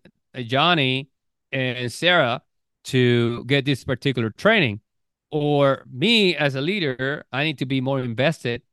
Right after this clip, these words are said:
here, and my team needs to be invested in here. So now you start partitioning what each one of you are going to be doing in relation to responsibilities.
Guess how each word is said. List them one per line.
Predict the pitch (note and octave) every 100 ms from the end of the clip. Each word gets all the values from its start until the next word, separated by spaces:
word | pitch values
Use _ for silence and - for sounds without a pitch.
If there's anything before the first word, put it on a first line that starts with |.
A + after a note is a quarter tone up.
| _
here, | - A3+ D3 C3+ -
and | C3+
my | B2+
team | B2 - E3+
needs | D3+ C#3
to |
be | C3 C3+
invested | B2+ B2 C3+ C3+
in | A#2
here. | C#3+ B2 -
So | - C#3+
now | C3+ F#3
you | G3 E3
start | - D3+ -
partitioning | B2+ - G3 G3 C#3 A#2 A#2 - _ _
what | C3+ A#2+
each | E3 F3
one | B2+ C#3+ E3
of | C#3+
you | A#2+ C3+ D3+
are | C3
going | A#2+ B2 B2
to | A#2
be | G#2+
doing | D3+ E3
in | C3+
relation | A2+ A2+ B2 B2+
to | - A2
responsibilities. | G#2+ - A2+ G#2 G#2+ A#2 E3 A#2+ F#2+